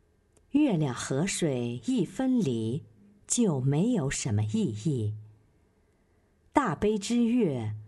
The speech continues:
宿于妄念的泥水，寸时也不离。生亦不离，死亦不离。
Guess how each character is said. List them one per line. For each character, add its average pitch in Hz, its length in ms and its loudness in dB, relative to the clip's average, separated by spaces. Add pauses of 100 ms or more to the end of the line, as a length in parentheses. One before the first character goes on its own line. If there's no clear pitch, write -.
宿 220 320 -2
于 131 420 0 (100)
妄 180 320 0
念 220 220 2
的 120 140 -4
泥 123 260 0
水， 107 480 -4 (460)
寸 233 320 -2
时 135 260 -4
也 165 240 0
不 135 260 0
离。 107 460 -2 (840)
生 269 420 0
亦 214 220 2
不 202 240 0
离， 131 560 0
死 135 500 -4
亦 156 260 0
不 131 260 0
离。 110 460 0